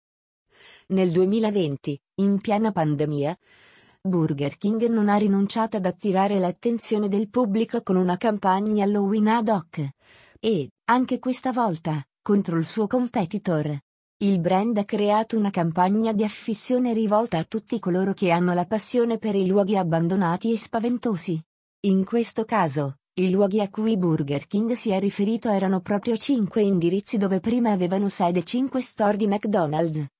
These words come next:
ora abbandonati. Chi sarebbe andato a far visita a quei luoghi? Avrebbe ricevuto in omaggio un panino Whopper. "Per noi,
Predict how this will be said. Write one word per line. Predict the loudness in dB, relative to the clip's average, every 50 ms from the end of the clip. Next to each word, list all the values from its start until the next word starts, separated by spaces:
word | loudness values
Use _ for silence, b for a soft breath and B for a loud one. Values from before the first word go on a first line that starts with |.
| _ 0
ora | 0 2 2 2
abbandonati. | 2 2 0 0 2 2 2 2 2 0 0 -2 -2 -4 -4 -4 -6 _ _ _ _ _ _ _ B B B B B B B B B B
Chi | -6 -6 -4
sarebbe | -2 -2 0 2 2 2 2 2 2
andato | 2 2 2 0 0 0 -2
a | -4
far | -2 -2 -2 -2 0
visita | 0 0 2 2 0 0 0 -2
a | -4 -2
quei | -2 -2 0 0
luoghi? | 2 2 2 2 0 0 -2 -6 -8 -8 b b b b b b b b b
Avrebbe | _ -2 0 2 2 2 2 2 2
ricevuto | 0 0 -2 -2 -2 -2 0 -2 -2 0 -2
in | 0
omaggio | 0 0 0 0 0 0 0 0 0
un | 0 -2 -2
panino | -2 -2 -2 0 0 0 0 0 0 0 0
Whopper. | 0 0 0 0 0 -2 -2 -2 -2 -4 -6 -10 _ _ _ _ _ _ _ B B B B B B B B B B B B B
"Per | _ -2 2 2
noi, | 4 4 4 2 2 2 0 -2 -4